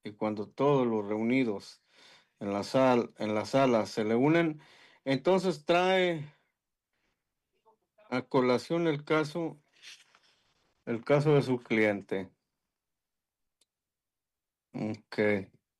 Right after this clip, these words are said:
No obstante, a la, alabar al Eterno por haber dado la Torá,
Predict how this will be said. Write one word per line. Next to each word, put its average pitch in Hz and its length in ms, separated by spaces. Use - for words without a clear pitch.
No 151 140
obstante, 147 720
a 127 180
la, 117 480
alabar 113 580
al 147 180
Eterno 123 640
por 110 160
haber 123 240
dado 131 600
la 123 260
Torá, 175 460